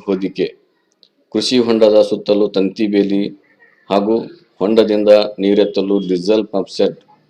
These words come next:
ನೀರು ಬೆಳೆಗಳಿಗೆ ಹಾಯಿಸಲು ಸೂಕ್ಷ್ಮ ನೀರಾವರಿ.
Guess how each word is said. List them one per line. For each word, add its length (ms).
ನೀರು 520
ಬೆಳೆಗಳಿಗೆ 580
ಹಾಯಿಸಲು 580
ಸೂಕ್ಷ್ಮ 560
ನೀರಾವರಿ. 680